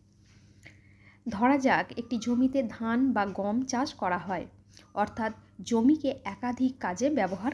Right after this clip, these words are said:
করা হয়। জমিটি যখন ধান চাষে ব্যবহার করা হয়, তখন তা থেকে জমির আয় হয় দু হাজার টাকা। আবার জমিটি যখন গম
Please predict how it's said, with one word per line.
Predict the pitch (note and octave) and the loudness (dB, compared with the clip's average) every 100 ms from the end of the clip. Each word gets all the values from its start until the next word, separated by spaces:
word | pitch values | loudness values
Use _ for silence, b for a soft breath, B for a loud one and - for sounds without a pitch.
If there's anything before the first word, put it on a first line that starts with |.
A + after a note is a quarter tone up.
| - | 0
করা | G3+ F#3 | 0 0
হয়। | F3 F3 - B B B | -2 -6 -8 B B B
জমিটি | - B3+ C#4+ D#4 | 0 4 4 4
যখন | D4 C#4+ C#4+ | 0 0 0
ধান | A#3+ A3 G#3 | 0 -2 -2
চাষে | C4 C4 B3+ | -2 -2 -2
ব্যবহার | A#3 G#3+ A#3+ | -2 -2 -6
করা | A#3+ A#3 A3 | -4 -4 -4
হয়, | G#3 A#3+ E3 D#3 - | 0 0 0 -4 -4
তখন | G#3 - G#3+ | -6 -4 -8
তা | G#3+ G#3+ | -4 -6
থেকে | B3 C4 C4 | -6 -4 -2
জমির | A3+ G3 G#3 G#3 | -2 -2 -2 -2
আয় | G#3+ A#3+ F#3 G3+ | -2 0 0 -2
হয় | A3+ G3+ | -2 0
দু | C#4 G3 | 0 -2
হাজার | F#3 F3+ F3+ - | -4 -4 -6 -6
টাকা। | E3+ D#3 - B B B B | -10 -10 -12 B B B B
আবার | - G3 G3+ | -2 2 0
জমিটি | G3 A3 A#3+ D4 C#4 A#3 | 0 2 4 4 2 2
যখন | G#3 A3 A#3 A3 | 2 0 0 -2
গম | G3+ | 0